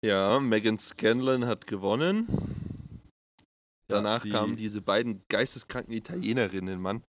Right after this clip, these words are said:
Speaker 2: Die haben sich auch ein krasses Battle geliefert.
Speaker 1: Ja, ja.
Speaker 2: Aber die Megan ist auch insane. Also die wird ja von,
Speaker 1: Ja.
Speaker 2: von, von Kelly gecoacht, von
Speaker 1: Von
Speaker 2: unserer
Speaker 1: Kelly.
Speaker 2: alten, alten Coachie,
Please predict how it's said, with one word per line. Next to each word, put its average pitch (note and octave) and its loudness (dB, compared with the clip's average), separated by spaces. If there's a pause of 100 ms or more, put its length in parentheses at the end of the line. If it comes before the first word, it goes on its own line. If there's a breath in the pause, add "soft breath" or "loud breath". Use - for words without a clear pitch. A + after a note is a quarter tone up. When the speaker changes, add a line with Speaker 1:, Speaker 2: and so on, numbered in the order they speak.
(520 loud breath)
Speaker 2:
Die A#2+ -4
haben C3 -4
sich A#2 -10
auch A#2 -4
ein A2+ -4
krasses - -10
Battle G#2+ -10
geliefert. G2+ -8
Speaker 1:
Ja, G#2+ 8
ja. G#2+ 8 (140)
Speaker 2:
Aber B2+ -2
die C3+ -2
Megan C#3 0
ist A#2 -10
auch G#2+ -10
insane. G#2+ -6
Also G2 -10
die G2+ -8
wird A2 -6
ja G2+ -4
von, G2 -4
Speaker 1:
Ja. F2+ -6
Speaker 2:
von, G#2+ -4
von G#2 -8
Kelly C#3+ -2
gecoacht, G2+ -6
von - -8
Speaker 1:
Von G2 0
Speaker 2:
unserer G2 -4
Speaker 1:
Kelly. G2+ 4
Speaker 2:
alten, G#2+ -4
alten G2+ -6
Coachie, G2 -8